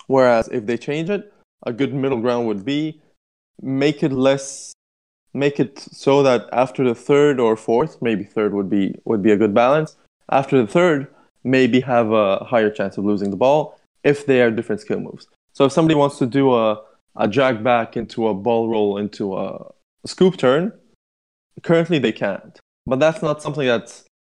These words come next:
incredibly overpowered, and it takes some sort of skill coordination, um, knowing where your opponent's players are, how he defends, et cetera, et cetera. And when you add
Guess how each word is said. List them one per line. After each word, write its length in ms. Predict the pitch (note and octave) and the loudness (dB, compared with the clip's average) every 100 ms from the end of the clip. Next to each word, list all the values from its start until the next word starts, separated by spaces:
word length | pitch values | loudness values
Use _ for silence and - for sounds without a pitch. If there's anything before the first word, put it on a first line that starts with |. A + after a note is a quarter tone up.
| _ _ _ - | _ _ _ -8
incredibly 540 | C3+ B2+ D#3 C#3+ B2 | -6 -4 0 2 2
overpowered, 760 | A#2 G#2 G#2 D3 D3 C#3 D#3 - - | 2 0 0 2 2 2 0 -4 -10
and 300 | - D3 D#3+ | -4 -2 0
it 160 | C#3+ - | -2 -6
takes 300 | - C3 C3 | -2 -4 -4
some 260 | - B2+ A#2+ | -10 -6 -4
sort 240 | - A#2 | -2 -2
of 100 | G#2 | -4
skill 280 | - C3+ B2+ | -4 -2 -2
coordination, 880 | - A2+ G#2+ G2+ A#2 - A#2 A2 G2+ _ _ _ - | -2 -2 0 0 -2 -4 -4 -4 -8 _ _ _ -4
um, 240 | G#2 G#2+ | -2 0
knowing 300 | G#2+ A2+ A2+ | 2 2 2
where 140 | G#2+ G#2 | 2 4
your 80 | G2 | 2
opponent's 360 | - G#2+ G2 | 0 -2 -2
players 280 | - A#2 A2 | -2 0 2
are, 240 | A2+ G#2+ | 2 2
how 160 | G#2+ G2+ | 0 -6
he 140 | A2 | -6
defends, 320 | F#2+ - A2 A2+ | -6 -4 -4 -4
et 80 | |
cetera, 260 | - B2+ - | -2 -2 -4
et 80 | - | -2
cetera. 380 | D3 D#3 D#3+ F3+ _ _ _ _ _ - | -2 0 -4 -4 _ _ _ _ _ 0
And 240 | F3+ F3+ | 0 2
when 100 | D#3+ | 0
you 120 | B2+ | -2
add 300 | - B2+ C3 | 0 2 2